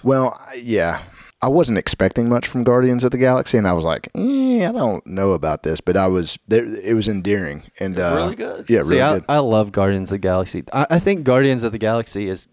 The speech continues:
Speaker 3: kinda what turned me on to the Marvel, like, really got me into it, honestly. Like,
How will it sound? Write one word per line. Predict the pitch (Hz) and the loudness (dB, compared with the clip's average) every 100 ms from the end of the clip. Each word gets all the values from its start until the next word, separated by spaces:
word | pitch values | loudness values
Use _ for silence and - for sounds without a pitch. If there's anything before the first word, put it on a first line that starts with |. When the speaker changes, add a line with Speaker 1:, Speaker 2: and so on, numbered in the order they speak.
| _ | _
Speaker 3:
kinda | - 104 120 120 | -10 -6 0 2
what | 110 - | 0 -2
turned | 110 110 107 | -4 -4 -4
me | 107 101 | -6 -6
on | 73 98 107 | -6 -6 -8
to | 104 | -10
the | 95 | -8
Marvel, | 98 95 92 90 101 95 | -6 -4 -6 -8 -10 -12
like, | 101 92 92 _ _ | -8 -8 -8 _ _
really | 110 110 113 104 92 | -4 -2 -2 -4 -8
got | 95 110 104 | -10 -6 -4
me | 95 87 | -6 -12
into | 101 - 87 | -14 -10 -12
it, | 60 - | -12 -14
honestly. | 95 92 - 65 | -14 -14 -14 -16
Like, | 67 87 85 - | -12 -10 -12 -16